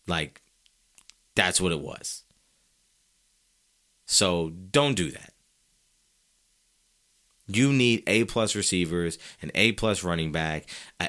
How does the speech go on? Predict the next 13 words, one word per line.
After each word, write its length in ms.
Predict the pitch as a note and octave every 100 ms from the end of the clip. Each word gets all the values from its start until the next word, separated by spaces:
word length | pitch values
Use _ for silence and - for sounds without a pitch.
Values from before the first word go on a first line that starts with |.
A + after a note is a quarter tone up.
| -
A 220 | G#2 G#2+
offensive 540 | E2+ F#2+ F#2+ F2+ D#2+
line, 360 | D#2+ D#2 D2+ D2+ _ _
and 140 | A2 A#2
a 40 |
great 260 | G#2 B2 A2
defense 400 | C3+ B2 F#2+ F2+
if 80 | F2
you're 80 |
gonna 120 | F#2+ F#2+
have 160 | F#2
Daniel 280 | F#2 F2+ F2+
Jones. 440 | G2+ G2 D#2+ E2